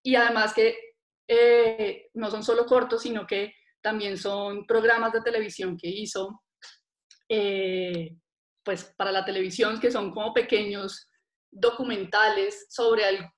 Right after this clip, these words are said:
asuntos, creo que duran cinco minutos, como sobre temas de la ciudad o de Antioquia, sobre todo del Urabá antioqueño. Y entonces hay, digamos, hay como una proliferación de, de materiales,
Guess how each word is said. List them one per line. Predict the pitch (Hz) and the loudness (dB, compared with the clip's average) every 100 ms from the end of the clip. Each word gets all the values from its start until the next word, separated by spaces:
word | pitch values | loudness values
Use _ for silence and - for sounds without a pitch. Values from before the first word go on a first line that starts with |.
| - | -8
asuntos, | 196 - 233 220 196 196 - - _ | -6 -4 -4 -2 -2 -4 -8 -16 _
creo | 240 214 | 0 0
que | 208 | 2
duran | 202 196 185 190 196 196 | 0 0 -2 -4 -8 -6
cinco | 247 226 | -4 -2
minutos, | 233 220 214 202 185 - | -4 -4 -4 -6 -8 -6
como | 220 208 | -8 -4
sobre | 208 196 | -2 -2
temas | 185 202 202 185 185 - _ _ _ _ | -2 -2 -2 -4 -6 -14 _ _ _ _
de | 214 | -2
la | 220 | 0
ciudad | 220 202 185 185 185 185 - | -2 -2 0 2 0 -4 -4
o | 208 | -2
de | 208 | -2
Antioquia, | 175 214 220 214 220 196 214 - _ _ _ - | -2 2 2 2 -2 -4 -6 -16 _ _ _ -6
sobre | 214 208 | -2 0
todo | 208 190 | 0 -2
del | 190 202 | -2 -2
Urabá | 220 185 180 196 202 - - | 0 2 2 2 0 -4 -12
antioqueño. | 214 214 208 208 220 214 240 - _ _ _ _ _ _ _ _ | -4 -4 0 2 2 -2 -6 -16 _ _ _ _ _ _ _ _
Y | 262 | 4
entonces | 254 269 262 262 | 6 4 4 4
hay, | 277 294 277 - | 4 4 0 -6
digamos, | 226 277 277 277 | -2 0 0 0
hay | 262 | 0
como | 262 269 | 2 4
una | 269 262 | 4 4
proliferación | 269 262 262 233 220 233 208 196 | 2 0 0 0 0 -2 -2 -2
de, | 190 185 190 196 - _ _ _ | 0 0 -2 -4 -12 _ _ _
de | 196 190 214 226 220 220 | -8 0 2 4 4 2
materiales, | 220 220 190 202 196 185 175 - | 2 0 0 0 0 -2 -6 -10